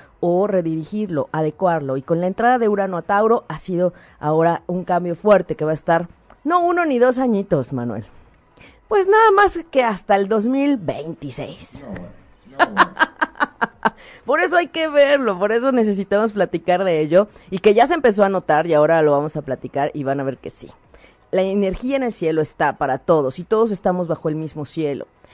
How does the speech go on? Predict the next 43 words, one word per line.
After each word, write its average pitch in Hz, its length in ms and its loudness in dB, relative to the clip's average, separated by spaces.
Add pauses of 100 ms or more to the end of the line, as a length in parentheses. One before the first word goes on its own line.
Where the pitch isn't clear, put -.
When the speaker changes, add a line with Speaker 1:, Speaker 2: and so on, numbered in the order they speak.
(120)
Speaker 1:
La 175 160 -2
psique, 240 380 -2
la 170 100 2
parte 190 300 -2
men-, 196 420 -2
mental 170 380 0
es 208 140 -8
una 170 180 -6
cosa, - 500 -6 (180)
el 175 160 -4
corazón 185 460 2
es 175 180 -6
otro 165 280 -2
y 143 100 -6
el 151 180 -2
alma 151 360 -2
es - 180 -12
otra. 117 400 -8 (260)
Y 147 60 -8
el 143 60 -4
respiro 156 300 -4
para 131 180 -4
el 131 80 -4
alma, 147 220 -8
ahí 131 220 -6
es, 123 280 -10
ahí 139 220 0
es 143 120 -6
a 147 60 -4
donde 131 280 -2
miramos. 147 760 -6
Así 131 200 -8
es 160 120 -6
que, 170 280 0
bueno, 185 360 4 (400)
también, 240 580 2 (280)
eh, 185 520 -4
recordarles 214 800 2
que 214 120 0
la 214 120 2
vez 226 140 2
pasada 277 480 2
vimos 254 420 -4